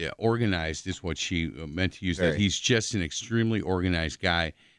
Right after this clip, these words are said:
Speaker 1: that, um, really takes into consideration the, the time frames on stuff. And she said, "Look, we, we normally get jobs done right on time or before because Tom Hill is really good." So I think that's important.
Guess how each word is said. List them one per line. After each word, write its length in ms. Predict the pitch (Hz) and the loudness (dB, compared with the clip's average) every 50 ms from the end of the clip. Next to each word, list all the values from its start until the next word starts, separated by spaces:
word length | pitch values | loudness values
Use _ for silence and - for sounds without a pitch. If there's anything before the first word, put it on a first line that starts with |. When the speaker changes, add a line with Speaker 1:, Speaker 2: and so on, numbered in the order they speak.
| _ _ - | _ _ -2
Speaker 1:
that, 360 | 90 85 78 76 - - - | 0 0 0 -2 -4 -4 -2
um, 260 | 90 80 78 76 71 - _ _ _ _ _ _ _ | 0 0 0 0 -2 -6 _ _ _ _ _ _ _
really 600 | 104 107 104 98 101 95 85 69 71 90 85 - - 67 67 _ _ _ _ _ _ _ | 2 4 4 4 4 2 0 -4 -10 -14 -14 -16 -18 -20 -20 _ _ _ _ _ _ _
takes 340 | - - 131 123 120 - - | 0 2 2 2 2 2 2
into 160 | 139 117 104 | 2 2 2
consideration 920 | - - 92 - - - 120 104 95 95 95 95 92 87 - - 98 90 | 0 -2 -6 -4 0 2 2 4 4 4 4 4 4 2 2 0 2 2
the, 240 | 87 90 85 80 - - - - _ _ | 4 4 2 0 -2 -6 -14 -20 _ _
the 100 | 92 - | -6 -6
time 320 | - - 113 104 98 98 | -2 0 0 2 2 0
frames 380 | 92 - - 95 90 90 82 92 | -2 -2 0 0 0 0 0 0
on 140 | 85 78 78 | -2 -2 -2
stuff. 380 | - - - 98 87 85 - - | -2 0 2 2 2 2 0 -4
And 180 | 78 71 - - - - _ _ _ | -6 -6 -8 -14 -20 -20 _ _ _
she 200 | - - - 113 | -4 -2 0 0
said, 160 | - - 104 95 | 0 0 2 2
"Look, 220 | 104 98 - - | 2 0 2 2
we, 160 | 110 107 107 | 2 2 2
we 260 | 73 90 101 104 104 101 | 2 2 2 4 4 4
normally 440 | 92 98 104 110 113 110 104 98 | 4 4 4 4 4 2 2 2
get 200 | 90 95 92 85 | 2 0 0 0
jobs 360 | - - 98 85 90 85 - - | 0 0 0 2 0 0 -4 -2
done 320 | - 95 85 85 87 76 - _ _ _ _ | 0 2 2 2 2 0 -4 _ _ _ _
right 220 | - 90 92 95 98 | 0 2 2 4 2
on 120 | 95 92 | 2 0
time 380 | - - 101 95 87 87 87 71 | -2 -4 -2 0 0 0 0 -2
or 140 | - 87 82 73 | -2 -2 -2 -2
before 540 | 73 76 - - - - 113 104 92 85 78 | -4 -6 -8 -8 -4 0 2 4 4 4 2
because 300 | 78 87 76 87 82 - | 0 -4 -6 -6 -8 -8
Tom 300 | - - 90 80 78 76 | -8 -6 -4 -4 -4 -4
Hill 160 | 80 78 78 | -4 -6 -6
is 160 | 78 71 - | -8 -8 -6
really 180 | 80 76 73 71 | -6 -6 -6 -6
good." 260 | - - 78 71 - - _ _ _ _ _ _ _ | -6 -6 -6 -6 -6 -8 _ _ _ _ _ _ _
So 140 | - - 101 | -2 0 2
I 20 | |
think 200 | 87 107 101 - | 2 2 0 2
that's 220 | - 95 90 - - | 0 0 0 -2 -4
important. 420 | 87 - - 107 101 95 85 | -4 -2 0 0 2 2 0